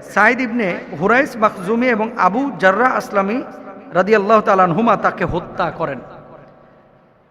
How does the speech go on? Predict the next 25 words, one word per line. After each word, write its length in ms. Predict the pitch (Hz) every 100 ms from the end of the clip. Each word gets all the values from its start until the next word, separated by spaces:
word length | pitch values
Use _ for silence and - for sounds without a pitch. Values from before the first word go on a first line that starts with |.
| -
দুই 100 | 226
নাম্বার 240 | 269 220 170 - - - - 147
হুরাইস 320 | 180 269 302 285
ইবনে 200 | 240 254
নুকাইস, 400 | 214 208 180 -
তার 140 | 220
অপরাধ 320 | 226 247 247
ছিল 200 | 233 262
সে 120 | 254
রাসূল 240 | 226 - 262
সাল্লাল্লাহু 360 | 254 220 226
আলাইহি 140 | 220 226
ওয়াসাল্লামের 280 | 247 226 170
দুই 120 | 233
মেয়েকে 300 | 220 226 247
শারীরিকভাবে 640 | - 226 240 269 214 240
লাঞ্ছিত 320 | 233 208 202
করেন 260 | 202 175 139 104
এবং 160 | 165 208
আঘাত 300 | 190 190 214
করেছিলেন। 380 | 190 151 151 139 220 - - - - - - _ _ _ - -
আলী 180 | 214
রাদিয়াল্লাহু 420 | 262 254 262 262 254
তাআলা 160 | 233
আনহু 380 | 240 233 220 196